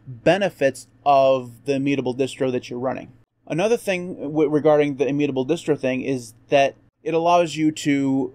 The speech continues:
install software that you would not usually have access to. So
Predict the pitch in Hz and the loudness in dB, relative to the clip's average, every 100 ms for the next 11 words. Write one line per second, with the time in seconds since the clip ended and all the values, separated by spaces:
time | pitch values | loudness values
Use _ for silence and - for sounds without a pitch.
0 | _ - 147 - 147 135 - 233 254 - | _ -6 -4 2 2 2 0 0 0 -2
1 | 135 131 127 127 147 139 131 143 143 - | -2 0 -2 -4 -8 -4 -2 0 -2 -4
2 | _ _ 156 160 147 143 139 135 131 262 | _ _ -8 -6 -2 -2 -2 -2 0 0
3 | - 127 117 - - - - 151 143 | 0 -6 -6 -14 -14 -12 2 2 2